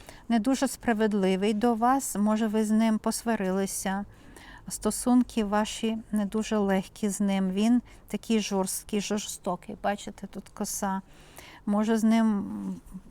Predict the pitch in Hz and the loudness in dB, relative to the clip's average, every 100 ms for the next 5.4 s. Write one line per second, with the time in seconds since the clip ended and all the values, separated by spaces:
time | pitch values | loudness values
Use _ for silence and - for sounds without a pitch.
0 | - - - - - - - - - - | -20 -20 -20 -20 -20 -20 -20 -20 -20 -12
1 | - 208 220 214 220 226 208 214 220 226 | -4 2 4 6 6 6 4 2 2 0
2 | 214 214 220 226 226 233 220 226 220 202 | 2 2 2 2 2 2 2 4 4 2
3 | 185 196 196 196 208 214 220 202 214 233 | 2 2 0 0 0 0 0 -2 -2 -2
4 | - 214 - 208 202 208 214 226 220 196 | -4 -8 -8 -6 -2 0 0 0 -2 0
5 | 202 180 - 190 | -2 -2 -2 -2